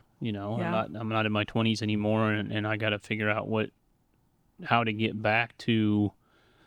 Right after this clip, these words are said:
Speaker 1: that which I thought I was supposed to do to begin with. And, and so, um,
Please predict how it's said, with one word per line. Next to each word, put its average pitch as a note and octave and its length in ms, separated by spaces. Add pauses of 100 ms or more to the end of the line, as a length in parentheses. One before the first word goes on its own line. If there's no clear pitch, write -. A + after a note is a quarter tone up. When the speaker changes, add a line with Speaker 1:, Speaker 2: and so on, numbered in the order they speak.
(380)
Speaker 1:
that A2 300
which A2 240
I G#2+ 100
thought A2+ 300
I G#2+ 60
was G2+ 120
supposed - 300
to G2+ 40
do G#2+ 260
to G#2+ 100
begin G#2+ 340
with. G2 380 (220)
And, G2+ 500
and G2+ 360
so, G2+ 440 (640)
um, G2+ 460